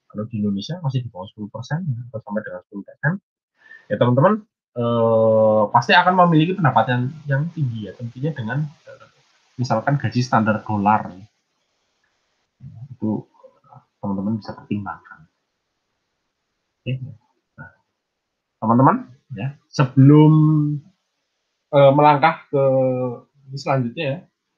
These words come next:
teman-teman bisa setup ya, Unity yang boleh yang dua ribu sembilan belas, boleh yang terbaru juga ya, nggak mesti. Kemudian Unity setup ya, atau hub, hub, hub setup ya.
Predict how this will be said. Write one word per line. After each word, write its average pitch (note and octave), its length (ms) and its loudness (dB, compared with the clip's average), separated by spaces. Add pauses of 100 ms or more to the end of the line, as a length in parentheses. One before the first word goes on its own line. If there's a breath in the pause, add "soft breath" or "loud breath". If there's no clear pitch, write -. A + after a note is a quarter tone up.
(260)
teman-teman G3 400 4
bisa C#3+ 400 6
setup - 480 0
ya, B2 240 -10 (160)
Unity C3 480 2
yang D3+ 260 0 (440)
boleh D#3+ 240 6
yang A3+ 320 0
dua C#3+ 160 4
ribu B2+ 80 -6
sembilan C3 320 0
belas, F3+ 160 0
boleh C3+ 160 0
yang F3+ 160 0
terbaru B2 320 -2
juga D#3 320 -10
ya, C3+ 240 -6
nggak - 160 -12
mesti. - 240 -12 (720)
Kemudian D#3 560 4
Unity C#3 800 2
setup - 960 -4
ya, C3 160 -6 (160)
atau C#3 320 -4 (160)
hub, D#3+ 160 4 (160)
hub, C3 140 2 (100)
hub - 400 -4
setup C3 400 -4
ya. B2+ 160 -16